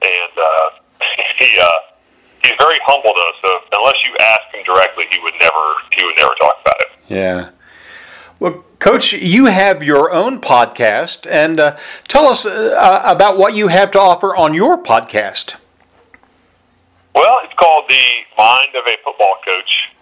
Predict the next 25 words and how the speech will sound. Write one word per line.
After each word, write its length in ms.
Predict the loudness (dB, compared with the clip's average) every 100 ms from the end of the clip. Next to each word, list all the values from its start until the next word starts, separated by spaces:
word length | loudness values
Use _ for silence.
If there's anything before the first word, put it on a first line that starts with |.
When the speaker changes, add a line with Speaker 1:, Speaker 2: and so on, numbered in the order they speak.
| _ 0
Speaker 1:
podcast. 640 | 0 2 2 2 0 -2
Uh, 160 | 0 2
I 200 | 2 2
had 180 | 2 -2 _ _ _ _ -4
the 320 | -2 -2 0 2
former 160 | 4 2
head 80 | 2 0
coach 160 | -2
of 80 | -2
Ripley, 320 | -2 -2 0
Eddie 160 | 0 -2 -4
Spolder, 320 | -2 -2 -4
was 140 | -2
on 140 | -2 -2 -6
it 40 | _
a 100 | 0 4
while 240 | 4 4 2
back. 340 | 0 0 -6 _ _ -2
Uh, 160 | 0
I've 140 | 0 0
had 260 | 2 2 -2 -6 _ _ _ _ _ -6
superintendents 720 | 0 0 2 0 0 0 2
on 220 | 4 4 0 0
the 80 | 2
podcast. 640 | 2 2 0 2 2